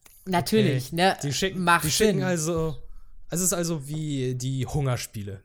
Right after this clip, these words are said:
Speaker 1: Genau, so, so ein bisschen, so ein bisschen so in die Richtung, ähm, Konflikte werden eben so ausgetragen und alle dachten, also es ist eine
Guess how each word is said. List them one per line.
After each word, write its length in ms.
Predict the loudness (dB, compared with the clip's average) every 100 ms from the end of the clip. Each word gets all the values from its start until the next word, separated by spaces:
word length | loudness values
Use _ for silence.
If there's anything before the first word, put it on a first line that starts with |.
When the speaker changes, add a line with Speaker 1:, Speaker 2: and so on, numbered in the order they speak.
| -2
Speaker 1:
Genau, 320 | 2 4 2
so, 200 | 0 -4
so 100 | -2
ein 80 | 0
bisschen, 220 | 0 -2
so 60 | -4
ein 40 |
bisschen 240 | -2 -2 -2
so 120 | -2
in 100 | -2
die 80 | -2
Richtung, 560 | -4 -2 -2 0 -2 -2
ähm, 1080 | -4 -4 -4 -8 -10 -12 -16 -18 -18 -20 -20 -12
Konflikte 340 | -8 -8 -4
werden 160 | -4 -4
eben 200 | -8 -4
so 180 | -2
ausgetragen 720 | 0 -2 -2 -4 -2 0 -2 -4
und 160 | -8 -12 -18 -8
alle 140 | -2 0
dachten, 320 | 0 -2 -6
also 160 | -6 -4
es 100 | -4
ist 120 | -4
eine 160 | -4